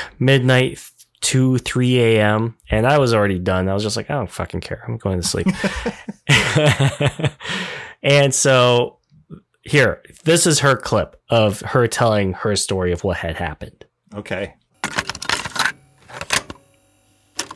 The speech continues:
Speaker 1: A lot more things have happened to you, though, in that home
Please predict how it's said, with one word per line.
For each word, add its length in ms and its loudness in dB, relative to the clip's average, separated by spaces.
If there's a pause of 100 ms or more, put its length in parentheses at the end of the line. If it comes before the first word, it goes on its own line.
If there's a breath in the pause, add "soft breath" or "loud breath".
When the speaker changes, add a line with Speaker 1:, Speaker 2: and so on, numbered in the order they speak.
(1040)
Speaker 1:
A 100 0
lot 420 0
more 280 0
things 400 -2
have 160 -2
happened 420 -2
to 100 -4
you, 220 0
though, 320 0
in 200 -2
that 280 0
home 400 -4